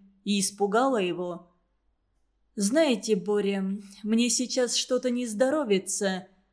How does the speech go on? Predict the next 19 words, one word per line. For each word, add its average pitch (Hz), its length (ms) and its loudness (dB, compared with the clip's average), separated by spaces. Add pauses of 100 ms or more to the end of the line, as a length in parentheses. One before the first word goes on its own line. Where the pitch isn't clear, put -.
(320)
Полина 202 360 4
Антоновна 240 420 -2
посмотрела 226 500 -4
на 220 140 -2
часы. 208 600 -2 (760)
"Мы 247 180 6
с 262 120 0
вами 254 240 2
как-нибудь... 247 880 -4 (580)
Нет, 214 340 2 (640)
не 220 160 6
как-нибудь, 214 720 0
а 247 160 -2
завтра 196 840 0 (380)
соберемся 262 640 2
и 247 80 -4
поговорим, 208 800 0
хорошо?" 226 560 0 (960)
"Хорошо". 190 840 0